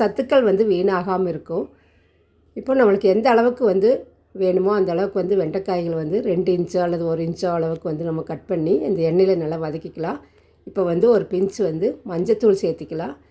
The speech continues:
மஞ்சத்தூளுடைய பச்சை வாசனை போகிற வரையிலும் எண்ணெயிலேயே நல்லா வதக்கிக்கலாம். இந்த மாதிரி வதக்கி செய்யும்போது சாம்பாரில் செஞ்சாலும் போட்டாலும் சரி, காரக்குழம்புல வெண்டைக்காய்களை நம்ம சேர்த்துனாலும் சரி, வெண்டைக்காய் வந்து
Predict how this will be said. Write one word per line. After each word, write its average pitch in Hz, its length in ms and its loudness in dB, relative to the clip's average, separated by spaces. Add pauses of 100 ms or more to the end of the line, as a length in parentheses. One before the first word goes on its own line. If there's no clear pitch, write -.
(440)
மஞ்சத்தூளுடைய 233 680 4
பச்சை 190 280 -2
வாசனை 208 360 -2
போகிற 185 300 0
வரையிலும் 190 360 2
எண்ணெயிலேயே 185 380 2
நல்லா 165 260 -2
வதக்கிக்கலாம். 160 640 -12 (880)
இந்த 269 220 2
மாதிரி 254 340 4
வதக்கி 226 440 2
செய்யும்போது 190 580 2 (760)
சாம்பாரில் 220 640 2
செஞ்சாலும் 185 560 -2
போட்டாலும் 190 460 0
சரி, 175 240 -2 (600)
காரக்குழம்புல 214 680 2
வெண்டைக்காய்களை 185 640 -2
நம்ம 175 220 -4
சேர்த்துனாலும் 185 560 -4
சரி, 180 280 0
வெண்டைக்காய் 185 480 -2
வந்து 165 220 0